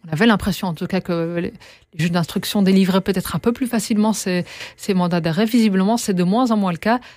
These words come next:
La fragilité de la base légale, euh, suscite un peu plus de réflexion et de questionnement. Et donc, on voit qu'il y a une frilosité par rapport à tout ce contexte, euh, un malaise par rapport à, à, à cette base légale, euh, fragilisée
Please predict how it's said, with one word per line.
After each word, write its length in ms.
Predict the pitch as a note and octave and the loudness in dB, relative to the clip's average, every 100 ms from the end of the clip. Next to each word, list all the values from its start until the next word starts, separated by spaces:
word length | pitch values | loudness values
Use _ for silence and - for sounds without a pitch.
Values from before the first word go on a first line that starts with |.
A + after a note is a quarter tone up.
| _ E3+ | _ -10
La 60 | |
fragilité 480 | - B3+ G#3+ A3+ A3+ | -2 0 2 2 2
de 60 | G#3 | 2
la 60 | |
base 220 | G3 F#3+ | 2 2
légale, 380 | F#3 F#3+ G3+ F#3+ - - _ - | 0 2 2 0 -4 -20 _ -6
euh, 220 | F3 F3 E3+ | -2 0 -2
suscite 420 | - A#3 C4 A#3+ | -2 0 0 0
un 60 | |
peu 120 | G3 G3 | -2 -2
plus 200 | G#3+ F#3+ | -2 0
de 60 | |
réflexion 520 | F3+ E3 F3 - G#3 | 0 -2 -6 -4 0
et 80 | F#3+ | 0
de 60 | E3+ | 0
questionnement. 540 | F#3 D#3 F#3+ E3+ A3 | -2 -2 0 2 2
Et 60 | A3 | 2
donc, 260 | G3 A#3 - - - _ | 2 2 0 -16 -20 _
on 40 | F3+ | -4
voit 120 | A#3+ | 0
qu'il 120 | A#3+ | 4
y 40 | G#3 | 2
a 20 | |
une 60 | |
frilosité 560 | - - B3 A3 A3 A#3+ | 2 2 4 4 2 0
par 140 | A#3+ | 2
rapport 260 | G3 F#3+ G#3 | 0 0 -2
à 60 | F#3 | -4
tout 100 | G#3+ | -8
ce 80 | |
contexte, 500 | - F#3+ G#3 A3+ - - - - _ F3+ | -10 -6 -4 -4 -6 -18 -20 -20 _ 0
euh, 240 | F3+ F3+ - | 2 2 4
un 100 | G#3+ | 4
malaise 440 | A3 G#3 G3+ G3+ | 4 4 2 -2
par 120 | G3 | -4
rapport 360 | F3 - G3 F3 | -4 -2 -4 -2
à, 200 | D#3+ D#3 - _ _ | -4 -6 -12 _ _
à, 260 | F3 E3+ - | -8 -6 -6
à 40 | |
cette 240 | D3+ F#3+ - | -6 -6 -2
base 220 | F#3 F3 | 0 2
légale, 400 | F#3 F#3 F#3+ F3+ | 0 2 2 2
euh, 340 | E3 D#3+ E3 E3 F3+ - - - _ - - G1+ | 2 0 -2 -4 -8 -14 -20 -20 _ -12 -10 -10
fragilisée 720 | - - F#3 F#3+ G3 F#3+ G#3+ | -4 0 2 4 4 4 4